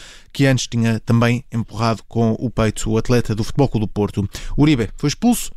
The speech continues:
Gaio viu o cartão amarelo. E aqui podemos dizer que o caldo voltou a entornar, porque, eh, Sérgio Conceição teve mesmo de entrar em campo para, eh, tentar acalmar os ânimos e houve membros da equipa técnica azul e branca que foram expulsos.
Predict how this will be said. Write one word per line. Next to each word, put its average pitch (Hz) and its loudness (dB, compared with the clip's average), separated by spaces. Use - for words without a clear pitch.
Gaio 143 2
viu 139 2
o 127 -10
cartão 127 0
amarelo. 107 2
E 196 4
aqui 220 2
podemos 175 2
dizer 165 4
que - -4
o 147 0
caldo 160 0
voltou 143 0
a - 2
entornar, 135 2
porque, 143 0
eh, 123 0
Sérgio 139 0
Conceição 143 0
teve 139 2
mesmo 170 4
de 151 0
entrar 143 0
em 131 0
campo 131 0
para, 127 2
eh, - -18
tentar 120 2
acalmar 120 2
os 110 0
ânimos 135 2
e 143 2
houve 131 4
membros 151 4
da 147 2
equipa 131 -4
técnica 127 -2
azul 131 2
e 127 2
branca 123 0
que 131 2
foram 135 2
expulsos. - -2